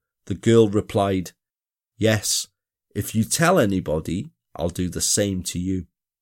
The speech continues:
Now that account alone, the words of an eight-year-old girl describing so innocently what she'd witnessed,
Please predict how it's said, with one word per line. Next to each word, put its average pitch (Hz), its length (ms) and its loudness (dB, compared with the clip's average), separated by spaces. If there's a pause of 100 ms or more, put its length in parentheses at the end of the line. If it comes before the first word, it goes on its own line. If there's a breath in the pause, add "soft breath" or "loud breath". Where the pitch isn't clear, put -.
(2000)
Now 110 160 2
that 208 200 6
account 202 460 0
alone, 170 600 0 (140)
the 98 100 -2
words 120 440 6
of 92 140 -4
an 95 100 0
eight-year-old 147 720 2
girl 85 420 2 (100)
describing 117 760 0
so 175 340 2
innocently 185 560 -2
what 107 240 -2
she'd 123 240 -4
witnessed, - 720 -4